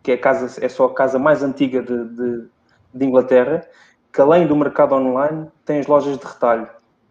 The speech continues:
E realmente quem, que é aquelas, eh, aquelas casas físicas que realmente a gente vê e, e, e, e dos filmes, pá, e também, também nos dá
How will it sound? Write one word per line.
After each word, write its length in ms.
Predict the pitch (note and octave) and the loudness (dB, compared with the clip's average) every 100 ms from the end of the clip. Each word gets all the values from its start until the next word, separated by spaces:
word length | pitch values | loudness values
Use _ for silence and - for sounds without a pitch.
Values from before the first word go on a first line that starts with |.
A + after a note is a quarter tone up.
| _ - | _ -14
E 40 | |
realmente 500 | - B2 C3 C3+ C3 - | -4 -2 0 -2 -6 -6
quem, 480 | C#3 C3+ C3 C3 B2 _ _ - - - | -4 -2 -2 -4 -6 _ _ -20 -20 -14
que 100 | - | -2
é 40 | B2+ | -2
aquelas, 520 | B2 C3 C3 B2+ - | 0 2 2 0 -6
eh, 340 | B2+ B2 B2 | -6 -4 -4
aquelas 280 | A#2+ C3 C3 | 0 0 2
casas 260 | C3+ B2+ A#2+ | 2 0 0
físicas 520 | - C#3 B2+ C3 B2+ | -2 -2 -2 -4 -6
que 120 | - | -4
realmente 320 | B2+ B2+ B2 B2 | -2 -2 -2 -4
a 40 | |
gente 260 | B2+ A#2+ A2+ | -4 -6 -2
vê 520 | C3 C#3 B2+ A2 - _ _ - | 0 4 2 0 -10 _ _ -6
e, 80 | |
e, 600 | A#2+ A#2 B2 A#2+ A#2 - | -4 0 0 0 -2 -6
e, 560 | A#2+ A#2 A#2 A#2 A#2 A2+ | -8 -6 -6 -4 -4 -4
e 40 | |
dos 160 | A2+ A#2+ | -6 -10
filmes, 500 | - C3 C#3+ C3 B2 | -2 2 4 2 -2
pá, 220 | - G#2+ | -6 -4
e 120 | A#2 | -2
também, 280 | B2 B2 B2 | 0 0 0
também 260 | A#2 B2+ B2+ | 0 0 0
nos 120 | A#2+ | 2
dá 340 | B2 A#2+ A#2+ | 4 4 2